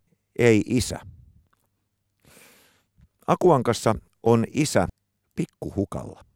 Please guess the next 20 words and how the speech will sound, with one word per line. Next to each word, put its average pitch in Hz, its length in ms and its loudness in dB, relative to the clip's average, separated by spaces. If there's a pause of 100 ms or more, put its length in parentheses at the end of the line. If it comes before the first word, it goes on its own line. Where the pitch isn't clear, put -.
(140)
Ja 110 80 2
ainut 131 420 0
isämalli, 80 580 -4
mikä 73 220 -8
siellä 73 260 -6
on, 71 260 -6 (240)
on 78 220 -6 (280)
aika 78 260 -6
huono 95 380 -2
isä. - 280 -12 (720)
Isä, 110 240 0
jota 104 320 0 (240)
itse 98 280 -2
asiassa 92 380 -2
niin 92 100 0
kuin 87 120 -6 (120)
pikku 87 420 -4
lapsi 107 380 0
joutuu 80 440 -4
kasvattamaan. - 800 -6